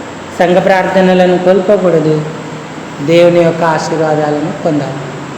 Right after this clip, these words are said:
మనల్ని బట్టి కాదు, దేవుని కృపను బట్టి మనం ఆయనకు విజ్ఞాపన చేయాలి.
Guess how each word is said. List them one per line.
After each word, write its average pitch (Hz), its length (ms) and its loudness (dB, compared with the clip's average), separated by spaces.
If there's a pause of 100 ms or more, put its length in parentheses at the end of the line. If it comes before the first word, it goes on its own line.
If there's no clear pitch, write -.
(920)
మనల్ని 254 340 2
బట్టి 277 240 2
కాదు, 196 540 2
దేవుని 254 720 4
కృపను 214 400 2
బట్టి 185 340 0 (800)
మనం 170 240 2
ఆయనకు 160 340 0
విజ్ఞాపన 156 480 -2
చేయాలి. 139 440 -6